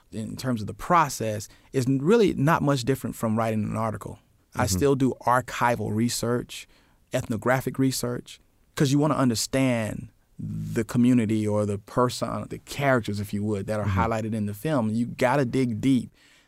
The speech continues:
Speaker 1: and that requires a lot of research. The outcome is different. My outcome is a creative product as opposed to traditional scholarship, which is a publication, which I do both, but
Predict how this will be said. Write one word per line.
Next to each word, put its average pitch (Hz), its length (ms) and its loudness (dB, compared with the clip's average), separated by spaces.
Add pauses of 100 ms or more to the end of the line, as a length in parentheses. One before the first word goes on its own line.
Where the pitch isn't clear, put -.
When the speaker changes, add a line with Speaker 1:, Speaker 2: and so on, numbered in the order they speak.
Speaker 1:
and 110 120 -2
that 113 100 0
requires 117 420 -2
a 104 80 -2
lot 110 380 4
of 117 120 2
research. 110 520 -2 (260)
The 117 240 -6
outcome 139 420 0
is 101 140 -4
different. 107 400 -6 (120)
My 120 440 0
outcome 120 360 0
is 110 120 -2
a 110 40 -8
creative 113 460 -2
product 120 560 0 (380)
as 107 220 -4
opposed 107 420 0
to 107 80 -2
traditional 107 460 0
scholarship, 104 600 0
which 104 360 -4
is 98 140 -6
a 98 60 -4
publication, - 720 -2 (380)
which 117 180 -4
I 113 120 2
do 139 200 4
both, 135 320 2
but 110 180 2